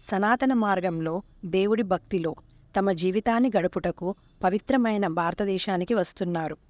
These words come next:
వేలల్లో విదేశీయులు ఆడంబరాలను వదులుకొని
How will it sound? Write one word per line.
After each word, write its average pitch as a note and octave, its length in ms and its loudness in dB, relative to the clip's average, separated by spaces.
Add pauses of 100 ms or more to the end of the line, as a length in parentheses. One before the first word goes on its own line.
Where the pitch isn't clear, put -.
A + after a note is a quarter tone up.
(440)
వేలల్లో B3 500 2
విదేశీయులు F#3 760 -2 (260)
ఆడంబరాలను G3+ 800 0
వదులుకొని F3 580 -2